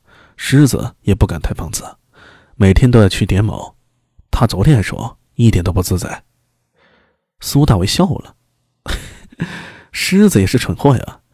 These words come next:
哪有什么绝对的自在？估摸着也就年前这段日子。你回头见了他，和他说一声：新官上任三把火，还是老实一点为好，别给新县令添乱。相信那王县令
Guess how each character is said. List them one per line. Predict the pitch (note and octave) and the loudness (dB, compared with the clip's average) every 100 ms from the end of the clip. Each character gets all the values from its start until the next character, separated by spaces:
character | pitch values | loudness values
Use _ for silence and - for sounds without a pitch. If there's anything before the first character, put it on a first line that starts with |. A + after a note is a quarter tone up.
| _ _ | _ _
哪 | A2 | 4
有 | C3+ | 4
什 | A2 A2 | 4 2
么 | |
绝 | G#2+ G#2 | 2 2
对 | E3 | 2
的 | A#2 | 2
自 | - F2+ | 0 -4
在？ | - - - _ _ _ - - _ _ _ | -6 -12 -16 _ _ _ -20 -20 _ _ _
估 | G3+ | 0
摸 | G3 F#2 | 2 0
着 | E2+ - - _ | -4 -8 -14 _
也 | - | 0
就 | A2 A#2+ | 2 2
年 | G2+ | 2
前 | B2+ A2+ | 0 0
这 | A#2 | 0
段 | G2 F#2 | 0 -2
日 | F#2+ | -4
子。 | - - - _ _ _ _ _ _ _ _ _ | -6 -10 -14 _ _ _ _ _ _ _ _ _
你 | A#2+ A2+ | 2 4
回 | A2+ | 4
头 | - | 2
见 | A2+ F#3+ | 2 2
了 | F2+ | 0
他， | - - - _ _ | -4 -10 -12 _ _
和 | G#2+ | -2
他 | G2+ | 0
说 | - C3+ | 0 0
一 | |
声： | - - - _ _ _ _ _ _ _ _ | -2 -8 -14 _ _ _ _ _ _ _ _
新 | - - D3+ D#3 | -14 -2 0 2
官 | D3+ C#3+ | 2 2
上 | - D#3 | 2 0
任 | G2 - | 0 -4
三 | - C#3 | -2 0
把 | C3 C#3+ | 0 -2
火， | - - - - _ _ | -4 -10 -12 -16 _ _
还 | - | -2
是 | A#2+ | 0
老 | G#2+ D#2+ | 0 -2
实 | - D#3+ | -2 0
一 | |
点 | C#3 | 0
为 | G2 | -2
好， | - - _ _ _ _ _ _ | -6 -12 _ _ _ _ _ _
别 | - D3 | 2 4
给 | D3+ | 2
新 | G2+ B2+ | 0 0
县 | - A2+ | 0 0
令 | F#2 | -2
添 | - G#2 | -4 -6
乱。 | G2+ - _ _ _ _ _ _ | -8 -14 _ _ _ _ _ _
相 | - D#3+ | 2 2
信 | E3 | 4
那 | D#3 | 2
王 | G#2 F2+ | 2 0
县 | D3 D#3+ B2 | 0 0 0
令 | F2+ G1+ | -4 -8